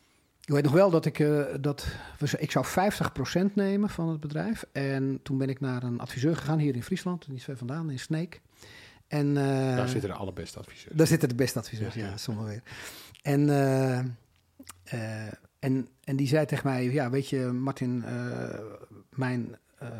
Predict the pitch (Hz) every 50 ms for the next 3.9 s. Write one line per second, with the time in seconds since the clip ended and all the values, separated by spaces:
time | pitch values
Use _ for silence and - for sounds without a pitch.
0 | 101 101 - - _ _ _ _ _ - _ _ _ _ - - 117 107 107 107
1 | 110 107 101 107 107 113 117 - _ _ _ _ - 143 143 - 165 165 147 107
2 | 180 202 - 175 175 180 190 208 226 220 - 156 139 - - 156 - 151 - 147
3 | 139 131 127 131 131 135 139 139 - - 120 117 123 127 127 135 135 -